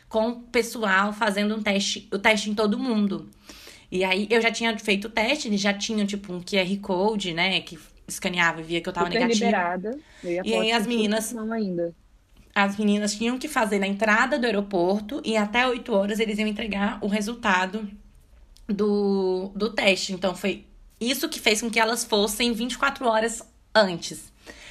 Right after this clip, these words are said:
Speaker 1: Só que a gente não conseguiu embarcar, né? Alguém quer contar essa história que a gente não conseguiu embarcar? <laughs>
Speaker 2: Chegamos no aeroporto, todo mundo feliz com a sua malinha ali de mão e tal, uma alegria, assim,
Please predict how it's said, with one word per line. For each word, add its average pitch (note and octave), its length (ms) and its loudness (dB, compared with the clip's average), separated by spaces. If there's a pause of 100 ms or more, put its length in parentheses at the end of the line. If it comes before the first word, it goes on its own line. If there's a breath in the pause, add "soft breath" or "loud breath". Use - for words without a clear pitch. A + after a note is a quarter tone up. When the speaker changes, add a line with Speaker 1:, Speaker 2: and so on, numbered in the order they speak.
(320 loud breath)
Speaker 1:
Só - 260 6
que - 100 2
a - 20 6
gente C4+ 220 0
não C#4+ 100 2
conseguiu C#4 340 0
embarcar, D4 460 6
né? A#3+ 180 4
Alguém C4 220 6
quer F4+ 120 4
contar G#3+ 280 6
essa A#3 140 0
história G3+ 380 4
que - 80 -4
a F3+ 40 -2
gente F#3+ 180 -4
não G3 120 2
conseguiu G3+ 340 -2
embarcar? G3+ 720 2
<laughs> - 640 -20
Speaker 2:
Chegamos B3+ 320 4
no B3 60 4
aeroporto, C4 560 0
todo A3 80 2
mundo A3 160 0
feliz A3 300 -2
com - 60 -18
a G3+ 40 -10
sua G#3 120 -10
malinha G3+ 420 -4
ali G3 140 0
de G3 140 -2
mão A3+ 520 -4
e G#3 60 -4
tal, G3 260 -8
uma G3 120 -10
alegria, G3+ 520 -4
assim, G#3 320 -14